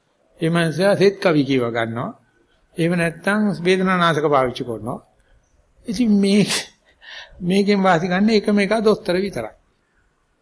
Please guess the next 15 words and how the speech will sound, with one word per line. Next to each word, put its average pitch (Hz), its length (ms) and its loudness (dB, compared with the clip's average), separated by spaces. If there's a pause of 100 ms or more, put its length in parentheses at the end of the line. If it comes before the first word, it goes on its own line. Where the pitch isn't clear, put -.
(920)
ඒ 196 60 0
නිසා 180 220 2
කියලා 165 240 -2
තියෙනවා 147 540 -2
මේ 151 260 -2 (840)
වෛද්‍යවරයාට 160 600 0
කියලා 156 240 -4
තියෙන්නේ 147 320 -4
යමයාගේ 151 440 -2
මල්ලි 156 320 -2
කියලා. 107 300 -14 (1300)
යමයා 143 340 -2
ජීවිතේ 160 440 2
පැහැර 180 260 2
ගන්නවලු, 123 480 -2